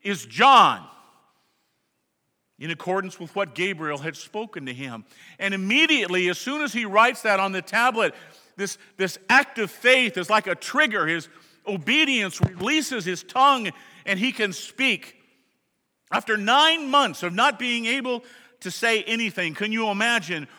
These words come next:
What would you say at such a moment? What words would just explode out of your mouth after nine months of guilt about showing such little faith, about sorrow for that, about your lack of faith, but also your excitement?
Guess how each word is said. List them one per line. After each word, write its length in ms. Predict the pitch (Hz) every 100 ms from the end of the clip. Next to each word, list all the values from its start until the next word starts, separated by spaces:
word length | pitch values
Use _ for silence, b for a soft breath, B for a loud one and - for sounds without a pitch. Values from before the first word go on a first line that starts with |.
| b -
What 200 | 247 226
would 160 | 190
you 140 | 202 214
say 500 | - 220 160 117 107 b b
at 120 | 151 156
such 220 | 185 190
a 60 |
moment? 580 | 180 180 196 143 123 - _ _ _ _ _ _ _ _
What 220 | 240 254 220
words 460 | 247 262 233 156
would 160 | 175 175
just 220 | 208 - B B B -
explode 800 | 196 - - 247 262 247 175 165
out 200 | 202 202
of 120 | 165
your 140 | 185
mouth 340 | 185 196 160 170
after 360 | 185 185 175 B B B
nine 540 | 151 220 277 285 240
months 400 | 220 240 202 -
of 280 | 175 143 107
guilt 460 | 135 277 233 123 143
about 380 | 156 175 151 B B B
showing 460 | - - 254 262 220
such 280 | - 214 233
little 220 | 226 185
faith, 440 | - 233 214 151
about 300 | 165 175 - B B
sorrow 600 | - - 269 285 262 170
for 200 | - 165
that, 260 | 151 127 127
about 380 | 147 196 180 B B B -
your 120 | 175
lack 340 | 196 254 269
of 140 | 233 165
faith, 300 | 254 247 -
but 120 | 214
also 320 | 269 269 254
your 240 | 220 220
excitement? 880 | 220 - - 294 320 226 170 113 -